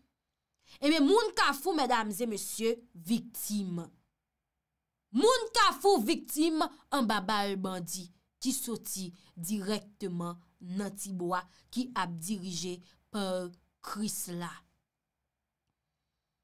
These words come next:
Èske nou konprann sa m di nou an? Moun sa yo, al simen latèrè ak la troublay,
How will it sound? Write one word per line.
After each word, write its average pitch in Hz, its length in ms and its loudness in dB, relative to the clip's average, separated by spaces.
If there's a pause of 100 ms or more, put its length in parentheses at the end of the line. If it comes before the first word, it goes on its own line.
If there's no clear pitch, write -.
(600)
Èske 220 260 2
nou 233 120 0
konprann 226 360 -2
sa 220 120 -2
m 208 80 -2
di 214 120 -4
nou 254 200 -4
an? - 60 -18 (1800)
Moun 381 380 6
sa 339 280 4
yo, 262 240 4 (1080)
al 262 240 2
simen 262 460 4
latèrè 196 540 -2 (500)
ak 196 240 -10
la 190 220 -2
troublay, 196 640 -8